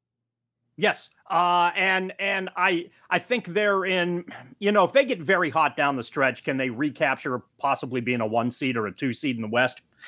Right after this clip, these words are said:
Yeah. Uh, but I think the games against U C L A matter in this regard. And if, uh,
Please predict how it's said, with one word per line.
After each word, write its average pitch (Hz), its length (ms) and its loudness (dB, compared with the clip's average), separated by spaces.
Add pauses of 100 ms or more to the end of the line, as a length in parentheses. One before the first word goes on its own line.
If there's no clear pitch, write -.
(160)
Yeah. 180 260 2 (380)
Uh, 165 340 4
but 175 380 2 (340)
I 208 60 4
think 220 200 -2
the 180 60 0
games 175 300 0
against 156 260 -4
U 175 80 -4
C 165 200 -4
L 147 140 2
A 143 80 2
matter 131 380 0
in 104 80 -6
this 101 180 -8
regard. 92 480 -4
And 131 300 2
if, 127 340 0
uh, 127 260 4